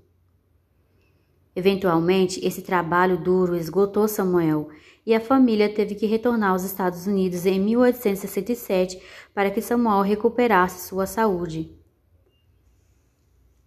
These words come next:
Ele acabou se tornando um plantador de igreja em Nebraska por doze anos, até que veio falecer.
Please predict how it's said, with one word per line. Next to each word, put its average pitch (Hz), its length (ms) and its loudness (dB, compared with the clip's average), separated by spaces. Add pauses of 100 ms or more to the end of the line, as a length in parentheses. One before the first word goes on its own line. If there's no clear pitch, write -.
(120)
Ele 190 140 0
acabou 190 760 -2 (440)
se - 160 -8
tornando 190 480 2
um - 20 -2
plantador 208 560 0
de 214 140 -4
igreja 190 380 0
em 202 40 -2
Nebraska 175 600 -2 (340)
por 220 160 2
doze 214 380 2
anos, 185 440 2 (240)
até 208 400 -2
que - 280 -10
veio 202 280 2
falecer. 196 640 -4